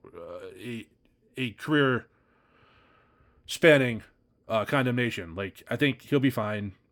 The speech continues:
Um, I, I don't, look, I don't know when. I don't know what this team's gonna need to do. Uh, Robert Saleh, I think, is gonna have, you know,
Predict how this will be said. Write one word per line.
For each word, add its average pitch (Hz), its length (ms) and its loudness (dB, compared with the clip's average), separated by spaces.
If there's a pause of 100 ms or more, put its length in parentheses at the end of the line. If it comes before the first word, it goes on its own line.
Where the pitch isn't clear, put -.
(120)
Um, 90 460 -8 (1200)
I, 101 480 -8 (1600)
I 190 140 0
don't, 233 280 0
look, 143 200 -2
I 175 80 2
don't 151 100 2
know 101 120 -4
when. 87 500 -10
I - 60 -6
don't 123 100 0
know 120 80 0
what 104 220 -6
this 104 140 -10
team's 101 340 -10
gonna 101 160 -8
need 95 200 -10
to 90 60 -14
do. 95 480 -10 (1000)
Uh, - 60 -20 (240)
Robert 120 360 2
Saleh, 110 360 2
I 104 40 0
think, 107 180 -4
is 104 80 -8
gonna 104 200 -6
have, 98 520 -4 (640)
you 113 120 -6
know, 98 200 -6